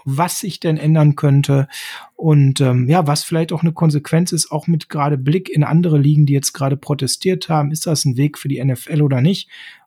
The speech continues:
Wollen wir aber heute an der Stelle nicht, weil es zu tief gehen würde. Das kommt noch mal an anderer Stelle. Und damit sind wir mit den News und Patreon und auch dem wichtigen Thema, der wichtigen Frage eurer Community fertig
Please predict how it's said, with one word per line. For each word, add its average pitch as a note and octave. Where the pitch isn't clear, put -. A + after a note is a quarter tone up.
Wollen F3
wir A#3
aber D#3+
heute F#3+
an F3
der D#3+
Stelle D3+
nicht, C#3+
weil C#3+
es -
zu C#3
tief A#3+
gehen F3+
würde. D#3
Das -
kommt E3+
noch C#3+
mal D3
an C3
anderer D#3+
Stelle. D#3
Und D3
damit E3+
sind F3+
wir E3
mit D#3
den D#3
News A3
und F#3
Patreon G3+
und A3
auch E3+
dem D#3
wichtigen D#3
Thema, D#3+
der C3
wichtigen D#3+
Frage D3
eurer D#3
Community C#3
fertig -